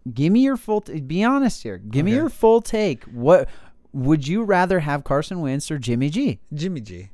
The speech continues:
Speaker 2: Well,
Speaker 1: Okay.
Speaker 2: so, so, I mean,
Speaker 1: So, like, g-, give me a reason on why you're t-, saying, explain these.
Speaker 2: Be-, because Jimmy G is, I believe, like, ten million dollars per year cheaper than Carson Wentz.
Speaker 1: Okay.
Speaker 2: And, uh, when, when you have
Speaker 1: If, if, if the, sorry, let me stop you
Speaker 2: Okay,
Speaker 1: there.
Speaker 2: okay.
Speaker 1: If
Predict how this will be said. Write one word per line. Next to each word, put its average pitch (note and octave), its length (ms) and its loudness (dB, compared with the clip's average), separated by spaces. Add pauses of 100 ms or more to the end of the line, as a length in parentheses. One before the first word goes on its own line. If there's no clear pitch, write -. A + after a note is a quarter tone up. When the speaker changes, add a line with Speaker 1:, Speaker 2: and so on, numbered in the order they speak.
(120)
Speaker 2:
Well, F#3+ 160 6
Speaker 1:
Okay. A3 80 0
Speaker 2:
so, G#3 200 -6
so, F3 240 -6
I D3 120 -8
mean, D3+ 160 -6 (120)
Speaker 1:
So, - 180 0
like, F3+ 200 6
g-, F#3+ 140 0
give G#3 180 2
me D4 140 0
a C4+ 40 2
reason A#3+ 300 0
on F3+ 160 -2
why F3 140 0
you're E3+ 120 -2
t-, D#3 180 -12
saying, D3 340 -6
explain B2 360 -8
these. - 180 -10
Speaker 2:
Be-, F3+ 200 -2
because F3 260 -2
Jimmy G#3 180 -2
G F#3+ 180 -4
is, B2+ 300 -10
I - 60 -14
believe, C#3+ 380 -6
like, A2 180 -12
ten D#3 260 -2
million C#3 280 -4
dollars G#2+ 260 -6
per - 160 -8
year G2+ 160 -8
cheaper F#2 300 -14
than F#2 180 -16 (200)
Carson G2 380 -12
Wentz. - 320 -20
Speaker 1:
Okay. D#3 120 -4 (380)
Speaker 2:
And, A2 260 -8
uh, G2 240 -8 (380)
when, B2+ 400 -10
when C#3 180 -6
you C#3 140 -6
have C#3+ 320 -6
Speaker 1:
If, F3 240 -2 (100)
if, D#3 200 0
if D3+ 180 -6
the, C#3+ 180 -2 (680)
sorry, G#2 280 -6
let A#2+ 120 -4
me D#3 80 -2
stop D#3+ 340 4
you F3 60 2
Speaker 2:
Okay, C#3 80 2
Speaker 1:
there. F#2 280 0
Speaker 2:
okay. A2 300 -8
Speaker 1:
If - 400 6